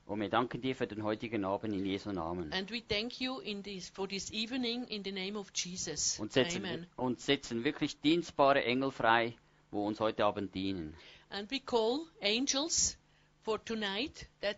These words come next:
Speaker 2: they can serve us.
Speaker 1: Halleluja.
Speaker 2: Halleluja.
Speaker 1: Amen.
Speaker 2: Amen.
Speaker 1: Also, das Ende der Zeit ist nahe.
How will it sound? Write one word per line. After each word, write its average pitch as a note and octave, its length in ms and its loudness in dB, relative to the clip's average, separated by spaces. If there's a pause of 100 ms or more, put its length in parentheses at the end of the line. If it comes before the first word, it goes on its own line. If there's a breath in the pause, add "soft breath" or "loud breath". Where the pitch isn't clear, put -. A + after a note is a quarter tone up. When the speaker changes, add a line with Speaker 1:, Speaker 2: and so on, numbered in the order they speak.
Speaker 2:
they G3 140 -2
can G3+ 240 -6
serve G3+ 400 0
us. F3 400 -2 (680)
Speaker 1:
Halleluja. F#2+ 520 -2
Speaker 2:
Halleluja. F#3+ 800 -2 (100)
Speaker 1:
Amen. F#2+ 480 4
Speaker 2:
Amen. E3 540 -2 (720 soft breath)
Speaker 1:
Also, C3+ 340 8
das - 220 4
Ende F3 380 8
der D#3+ 160 6
Zeit C3 380 8
ist D3 200 -2
nahe. G#2 460 2